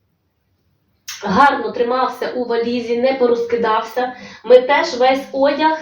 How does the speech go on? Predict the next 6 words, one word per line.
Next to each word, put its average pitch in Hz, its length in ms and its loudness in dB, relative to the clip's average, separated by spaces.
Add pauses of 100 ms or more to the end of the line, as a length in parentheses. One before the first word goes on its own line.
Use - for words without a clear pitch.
згортаємо 269 800 0
тіснесенькими 254 1080 -2
калачиками. 233 840 -2 (920)
Дуже 320 380 2
тісненькими 254 640 0
калачами. 214 640 -2